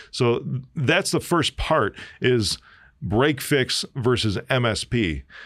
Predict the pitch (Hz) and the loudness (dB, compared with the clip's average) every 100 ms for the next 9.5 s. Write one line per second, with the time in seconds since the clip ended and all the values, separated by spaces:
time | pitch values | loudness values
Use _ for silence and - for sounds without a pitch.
0 | - 107 120 - - - 226 208 147 123 | -8 0 0 0 -2 0 2 2 2 2
1 | 117 107 127 113 139 - 143 135 127 123 | 0 0 0 2 0 0 -2 0 0 -2
2 | 107 - 160 147 120 104 95 104 98 92 | -2 0 0 0 0 0 2 2 2 2
3 | 87 - - - _ - - 175 110 120 | -2 -8 -20 -20 _ -20 -16 -8 -2 0
4 | 104 - 104 - 139 160 175 123 90 107 | 0 0 -2 0 2 2 4 2 0 -2
5 | 98 95 101 85 82 80 - 78 69 67 | 0 0 0 0 -2 -6 -6 -8 -8 -6
6 | 95 104 98 104 139 151 87 104 104 95 | -2 0 0 2 2 2 0 0 2 0
7 | 87 120 139 113 107 107 92 90 - 110 | 0 0 0 -2 -2 0 0 -2 -4 -2
8 | 113 92 92 92 - 165 107 104 131 101 | 0 0 -2 -4 -2 -2 0 2 2 2
9 | 95 90 110 110 90 | 0 2 2 2 -2